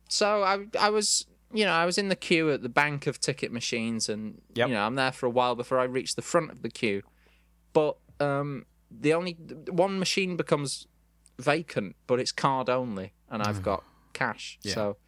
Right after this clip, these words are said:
Speaker 1: so I just turned to the person behind me, and I just say, "Do you wanna, do you wanna go ahead of me? 'Cause that one's," I, he turns and says, "There's one there, you know.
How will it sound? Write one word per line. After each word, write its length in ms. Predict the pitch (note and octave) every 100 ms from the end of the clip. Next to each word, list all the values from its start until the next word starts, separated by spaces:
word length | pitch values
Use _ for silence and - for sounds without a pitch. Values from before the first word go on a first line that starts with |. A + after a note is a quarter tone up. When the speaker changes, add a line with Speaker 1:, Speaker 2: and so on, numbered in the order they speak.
| _ _ _ -
Speaker 1:
so 140 | -
I 80 | D#3
just 240 | D3+ A3+
turned 280 | - A3 G#3
to 60 | -
the 60 | D#3+
person 360 | E3+ D3 C#3+
behind 280 | B2+ C#3+ D3+
me, 60 | B2+
and 80 |
I 220 | A#2+ C3 C3
just 200 | C#3+ -
say, 100 | C#3
"Do 120 | E3
you 80 | F3
wanna, 260 | F#3 F#3+ F3+ -
do 140 | G3 F3
you 0 |
wanna 120 | F3
go 140 | F3 F3
ahead 220 | F3 F#3
of 80 | F#3
me? 280 | G3 F#3+ -
'Cause 280 | - C#3 - - -
that 160 | C#3+
one's," 400 | C#3+ B2+ B2+ - _ _ -
I, 120 | C3+
he 280 | B2+ D#3 F3+
turns 280 | E3 F#3 E3+
and 140 | D3
says, 280 | D3 D3+ C#3 - - -
"There's 340 | F#3 E3 G3
one 280 | F#3+ B3 C4
there, 200 | A#3 C#4
you 160 | B3+ D#3
know. 280 | G2+ A#2+